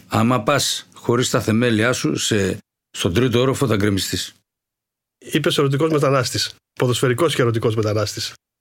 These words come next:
Speaker 1: Και πο-
Speaker 2: Ήρθες, ε, μεταγραφή από τον Άρη. Ποια χρονιά ήτανε;
Speaker 1: Κοίτα, την εποχή που
Speaker 2: Χίλια-
Speaker 1: ήρθα εγώ από τον Άρη ήμουνα το εβδομήντα πέντε.
Speaker 2: Εβδομήντα πέντε.
Speaker 1: Ήμουνα τότε εκεί βασικός τέλεχος Εθνικής Ομάδος Ελπίδων.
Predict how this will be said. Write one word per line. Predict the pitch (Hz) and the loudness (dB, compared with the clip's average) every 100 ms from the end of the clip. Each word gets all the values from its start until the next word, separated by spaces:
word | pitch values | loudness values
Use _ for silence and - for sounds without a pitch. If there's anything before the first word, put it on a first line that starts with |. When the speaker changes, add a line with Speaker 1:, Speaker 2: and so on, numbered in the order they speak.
| _ | _
Speaker 1:
Και | - 180 | -2 2
πο- | |
Speaker 2:
Ήρθες, | 160 160 143 151 | 2 2 2 2
ε, | 139 135 135 | 2 2 2
μεταγραφή | 135 139 127 123 143 | 2 2 0 2 0
από | 127 | 2
τον | 120 123 | 2 2
Άρη. | 139 202 226 - - - _ _ | 2 2 -2 -8 -20 -20 _ _
Ποια | - 160 | -4 0
χρονιά | 160 160 | 2 2
ήτανε; | 165 185 202 208 | 4 2 2 2
Speaker 1:
Κοίτα, | 180 165 127 | 2 2 2
την | 117 | 2
εποχή | 127 123 120 | 2 2 0
που | 139 | 2
Speaker 2:
Χίλια- | 160 | 2
Speaker 1:
ήρθα | 180 147 | 4 2
εγώ | 135 147 | 4 2
από | 135 | 2
τον | 120 123 | 2 2
Άρη | 147 151 143 | 4 4 4
ήμουνα | 139 143 139 131 | 4 2 2 0
το | 117 | 2
εβδομήντα | 117 113 113 104 | 2 2 2 0
πέντε. | 101 131 139 165 170 - - - - | 2 2 2 0 -4 -16 -20 -20 -6
Speaker 2:
Εβδομήντα | 127 127 123 | -2 0 0
πέντε. | 123 101 92 - | 0 -2 -6 -14
Speaker 1:
Ήμουνα | - 135 123 117 | -2 0 2 2
τότε | 120 110 | 0 2
εκεί | 107 107 110 | 0 2 0
βασικός | 101 95 104 117 104 | 0 0 0 -2 0
τέλεχος | 113 101 101 | 0 0 0
Εθνικής | 92 - 87 98 | -2 -2 -2 0
Ομάδος | 98 98 95 90 | 0 0 0 -2
Ελπίδων. | - 82 139 156 156 | -4 0 0 0 -4